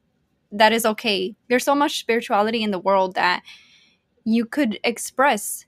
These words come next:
how you feel, how you are. Like, there's not just one form of spirituality or one religion or one practice. There's many things that you could do in, y-, with your abilities, um, and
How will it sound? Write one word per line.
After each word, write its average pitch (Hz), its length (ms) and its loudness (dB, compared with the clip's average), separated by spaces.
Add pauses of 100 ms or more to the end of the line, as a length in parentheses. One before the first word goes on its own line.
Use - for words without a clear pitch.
(240)
how 233 560 0
you 214 180 -4
feel, 214 420 -2
how 208 300 -2
you 208 260 -2
are. 196 320 2
Like, 196 240 -4
there's 208 200 -4
not 214 160 -2
just 226 200 -8
one 214 320 -2
form 220 300 0
of 196 80 -4
spirituality 185 580 -8
or 220 220 0
one 277 300 -4
religion 247 600 -2
or 202 160 -6
one 240 520 -2 (180)
practice. - 560 -4 (520)
There's 214 220 -6
many 226 260 -2
things 247 260 -4
that 220 100 -4
you 208 120 -4
could 202 160 -8
do 185 320 -6 (160)
in, 190 320 -4 (880)
y-, 208 180 -4 (200)
with 214 340 -2
your 208 160 2
abilities, 196 720 -2
um, 175 400 -8 (120)
and 185 500 -8